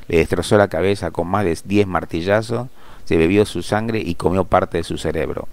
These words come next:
Durante el juicio no se mostró arrepentido en ningún momento e insistía en haberse convertido en un vampiro inmortal. El juez dictó la sentencia en dos mil tres, condenándole a cumplir al menos dieciocho años de prisión sin posibilidad de salir en libertad condicional,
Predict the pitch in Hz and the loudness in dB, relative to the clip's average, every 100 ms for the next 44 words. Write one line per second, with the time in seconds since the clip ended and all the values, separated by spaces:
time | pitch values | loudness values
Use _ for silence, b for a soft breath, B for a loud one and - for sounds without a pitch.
0 | B B B - 87 87 82 85 - 123 | B B B 0 2 2 0 -2 2 2
1 | 123 131 113 101 107 90 87 98 92 82 | 2 -2 -2 -2 -2 -2 4 4 4 0
2 | 85 113 107 90 90 101 95 87 76 78 | -2 0 0 0 -2 0 0 0 -4 -6
3 | - - B B - 92 - 87 - 117 | -8 -8 B B -2 0 0 -2 4 4
4 | 107 92 104 104 92 87 85 107 107 98 | 6 2 0 -2 -4 -4 -2 0 0 0
5 | 92 76 76 85 104 104 95 82 82 - | 0 0 0 -2 -2 -2 -2 -2 -4 -6
6 | - - - B B B 90 82 117 104 | -8 -8 -16 B B B -4 6 6 6
7 | 92 110 104 85 - 82 104 107 110 - | 0 0 0 0 -4 -4 -2 -2 -2 -2
8 | 92 82 80 71 80 90 92 - 82 78 | -2 -2 -6 -6 -4 -2 -2 -2 -2 -4
9 | B B - 87 85 90 101 98 87 - | B B -2 0 2 2 2 2 0 -2
10 | 85 101 98 85 101 117 104 85 - 101 | -2 2 2 0 -2 -2 0 -2 2 2
11 | - 104 90 80 82 107 110 - 117 120 | 2 -2 -2 -4 -4 -2 -4 -2 0 0
12 | 104 95 - 82 90 95 - 82 95 98 | 0 -2 0 0 2 0 -2 -4 -2 -2
13 | - 80 80 85 - 92 85 82 80 - | -4 -2 -2 -2 -2 -2 -4 -6 -6 -6
14 | 67 - | -6 -8